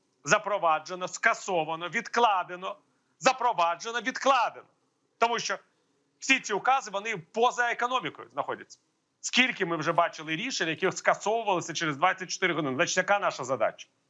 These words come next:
Наша задача, щоб, не дай Боже, він не вийшов з хорошого настрою. Він має бути в хорошому настрої, мало цікавитися політикою, більше грати в гольф,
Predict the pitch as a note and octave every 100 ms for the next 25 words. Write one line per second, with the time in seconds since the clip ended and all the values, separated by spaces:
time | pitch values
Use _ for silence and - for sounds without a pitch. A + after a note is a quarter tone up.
0 | _ _ _ _ - D#3+ F#3 - D3 D3
1 | C#3 A3 - F#3+ D3+ C#3 D3 C3 E3+ E3
2 | A#2+ F#3+ E3+ C#3+ D#3 D#3+ D#3 B2 F3 -
3 | E3 C3+ _ _ _ - - E3+ F3+ E3
4 | D#3 D#3+ D#3 B2+ A#2+ A#2 C3 D#3 D3 C#3
5 | C#3+ B2+ C#3+ D3 F3+ G3+ G3+ F3+ C#3 -
6 | B2 B2 B2 A#2+ C3 E3 E3+ F3+ F#3 F#3
7 | F3+ F3 F3+ F3+ C3 B2 B2+ G#2+ G#2 D3+
8 | - F#3 D#3+ F3+ F#3+ E3+ C3 C3